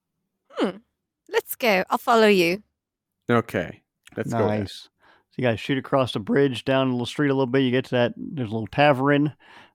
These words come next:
Speaker 3: Um, you go there, and you're ordering your, your burritos, and the guy's like, "Oh, yeah, we fucking got burritos. Love those elven food.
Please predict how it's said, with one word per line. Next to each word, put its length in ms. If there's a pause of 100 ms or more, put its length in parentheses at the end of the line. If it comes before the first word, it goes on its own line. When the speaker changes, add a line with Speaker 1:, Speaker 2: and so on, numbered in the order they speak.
Speaker 3:
Um, 200
you 80
go 200
there, 400 (360)
and 140
you're 120
ordering 340
your, 400
your 120
burritos, 540
and 80
the 40
guy's 300
like, 180
"Oh, 220
yeah, 200
we 120
fucking 240
got 140
burritos. 440
Love 300
those 180
elven 280
food. 320